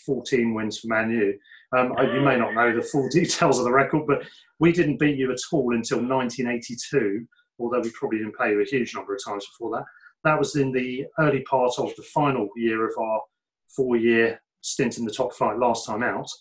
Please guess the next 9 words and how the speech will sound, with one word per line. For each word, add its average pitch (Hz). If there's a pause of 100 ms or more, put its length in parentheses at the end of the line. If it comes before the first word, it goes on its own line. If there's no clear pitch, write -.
(380)
uh, 113
the 110
home 131
game, 113 (300)
and 120
we've 120
subsequently 123
won 123 (320)
the -